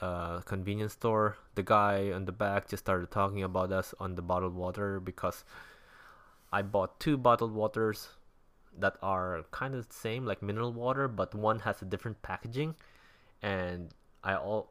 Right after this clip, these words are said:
I just wanted to know what's the difference except for the packaging, so I bought two. And the guy just started talking about all this water and, like, they, you know, this Fiji water,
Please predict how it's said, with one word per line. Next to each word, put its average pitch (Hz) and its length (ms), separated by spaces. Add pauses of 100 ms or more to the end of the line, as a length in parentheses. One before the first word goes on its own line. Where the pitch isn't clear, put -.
I 98 100
just 107 200
wanted 104 260
to 107 80
know 104 120
what's 98 260
the 92 60
difference 135 440
except - 300
for - 80
the 90 80
packaging, 131 640
so 90 80
I 87 80
bought 87 480
two. 113 240 (1120)
And 127 240
the 120 80
guy 127 220
just 120 200
started 104 300
talking 104 300
about 92 240
all 95 160
this 90 180
water 95 240
and, 90 220
like, 85 180 (1040)
they, 87 320 (100)
you 101 140
know, 87 180
this 90 200
Fiji 107 320
water, 98 600